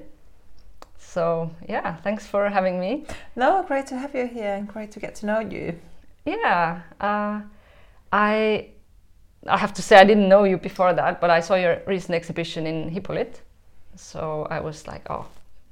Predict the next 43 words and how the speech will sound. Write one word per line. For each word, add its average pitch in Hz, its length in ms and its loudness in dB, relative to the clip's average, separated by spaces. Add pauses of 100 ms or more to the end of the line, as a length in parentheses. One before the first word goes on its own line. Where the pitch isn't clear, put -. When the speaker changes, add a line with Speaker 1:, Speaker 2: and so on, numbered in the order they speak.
(140)
Speaker 1:
it 165 140 -14
would 160 120 -6
be 147 80 -8
interesting - 440 -14
to - 120 -18
talk - 220 -16
with - 100 -10
you." 262 140 -6 (180)
Speaker 2:
That's 285 240 0
cool. 302 480 -2 (120)
Yeah, 247 220 0
yeah. 294 160 -2 (200)
What 285 100 8
did 466 140 0
you 349 80 2
think 277 180 0
of 156 140 -2
the 165 80 -16
show? 185 320 -4 (1160)
Speaker 1:
Uh, 226 560 2
I 269 80 6
mean, 294 120 8
Hippolyte 277 380 6
Studio 226 340 6
is 220 100 4
pretty 208 240 2
small 202 260 4
space 165 480 2
Speaker 2:
Yeah, 151 260 8
yeah. 160 80 4
Speaker 1:
generally, 165 340 4
and 180 400 -4
I 185 120 -4
came 196 200 -4
to 190 80 -8
the 165 120 2
opening 175 380 -2
when 165 120 -4
it 156 180 -6
was 151 240 -10 (160)
pretty 151 180 -8
crowded. 160 460 -4 (180)
Speaker 2:
Yeah. 233 320 0